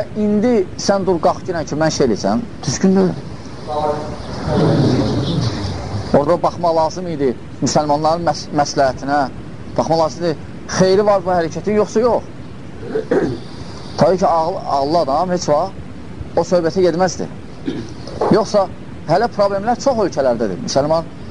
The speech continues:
müsəlmanlar, o da müsəlmanlar kafir ölkələrində yaşayırlar. Elə deyil.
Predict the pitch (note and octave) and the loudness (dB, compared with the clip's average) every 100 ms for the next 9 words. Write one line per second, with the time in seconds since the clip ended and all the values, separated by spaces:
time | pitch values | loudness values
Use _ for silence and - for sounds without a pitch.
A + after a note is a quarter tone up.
0 | - - - - C#3+ D3+ D3+ D#3 F#3 F3+ | -14 -12 -2 0 2 2 2 2 2 4
1 | B3 A3+ G3+ G3 G#3 G3+ G#3 A3+ F3 G3 | 2 4 0 0 0 2 2 2 2 2
2 | F3+ G#3 F#3 F#3 F3+ F#3+ E3+ - G#2+ F#2+ | 2 0 2 2 2 4 2 0 0 0
3 | F2+ - - - - F#2 - - - - | -2 -10 -14 -12 -12 -12 -12 -12 -12 -10
4 | - - - - A#2+ - - D3 F3+ F#3+ | -10 -8 -8 -4 -4 -2 2 4 4 4
5 | D3 | 2